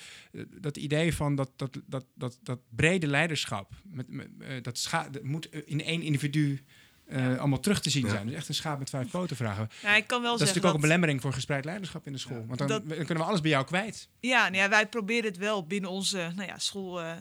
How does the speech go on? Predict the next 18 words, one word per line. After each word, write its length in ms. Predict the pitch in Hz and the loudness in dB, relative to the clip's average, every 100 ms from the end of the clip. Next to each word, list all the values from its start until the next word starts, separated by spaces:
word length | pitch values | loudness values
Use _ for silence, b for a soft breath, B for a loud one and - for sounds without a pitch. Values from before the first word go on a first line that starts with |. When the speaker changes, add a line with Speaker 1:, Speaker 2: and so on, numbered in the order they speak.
| - - | -12 -8
Speaker 3:
schoolleiding 680 | - 208 196 165 156 175 | -6 -4 -2 -2 -2 -4
inderdaad 380 | 175 175 165 165 - | -6 -4 -4 -4 -8
door 160 | 160 | -12
te, 140 | - 170 | -10 -8
door 140 | 175 | -8
te 100 | 170 | -4
werken 280 | 175 170 180 | -2 -2 -4
met 140 | 170 | -8
portefeuilles. 880 | - 185 - 208 180 151 214 - - B B B B | -6 -6 0 2 4 2 0 0 -2 B B B B
Waardoor 260 | 175 180 | -4 0
je 100 | 180 | 0
ook 160 | 180 190 | 0 -2
al 80 | 180 | -2
wel 200 | 190 185 | 0 0
weer 280 | 185 180 165 | 0 0 -2
de, 300 | 170 165 170 | -2 -2 -4
nou 140 | 202 | -4
ja, 160 | 135 | -6